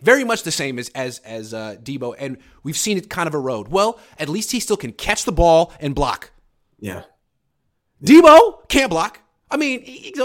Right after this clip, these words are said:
Speaker 1: he's not a tight end, and can he catch the ball? I mean, eighty-five percent of the time, yeah. So I think the Niners need to be, I mean, I'm not saying he's, like, washed. I'm not saying that. But when it happens, it's gonna happen fast, and you always wanna trade a guy a year early than a year late.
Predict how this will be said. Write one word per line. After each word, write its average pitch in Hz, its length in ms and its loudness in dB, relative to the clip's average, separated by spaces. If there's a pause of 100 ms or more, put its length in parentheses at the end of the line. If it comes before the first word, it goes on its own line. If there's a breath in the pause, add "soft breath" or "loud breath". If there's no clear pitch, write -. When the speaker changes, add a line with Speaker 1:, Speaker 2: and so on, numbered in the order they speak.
(120)
Speaker 1:
he's 269 120 0
not 277 140 0
a - 20 -4
tight 175 260 0
end, 226 320 0 (280 loud breath)
and 330 260 0
can 392 100 2
he 311 60 0
catch - 220 -2
the 277 100 -8
ball? 277 340 2
I 349 100 -6
mean, 277 300 -6 (920 soft breath)
eighty-five 240 580 8
percent 247 320 2
of 233 60 4
the 226 60 0
time, 277 440 2
yeah. 277 360 4 (340 loud breath)
So 202 520 0
I 185 140 0
think 240 200 -4
the 190 80 0
Niners 185 340 0
need 175 100 -4
to 156 60 -4
be, 143 160 -6
I 175 40 0
mean, 196 60 -2
I'm 208 80 -2
not 226 140 -2
saying 170 240 -4
he's, 156 200 -10
like, 120 200 -8
washed. 104 420 -10
I'm 135 60 -16
not 139 100 -16
saying 165 320 -10
that. 87 200 -18 (380 soft breath)
But 165 180 -4
when 147 260 -4
it 170 100 -6
happens, 202 440 -4
it's 156 120 -10
gonna 170 160 -12
happen 156 320 -10
fast, 139 500 -12
and 127 160 -14
you 147 100 -14
always 156 300 -6
wanna 151 160 -10
trade 151 200 -10
a 147 40 -14
guy 147 220 -6
a 120 80 -12
year 131 220 -12
early 139 220 -10
than 139 140 -12
a 120 40 -12
year 113 180 -14
late. 113 360 -12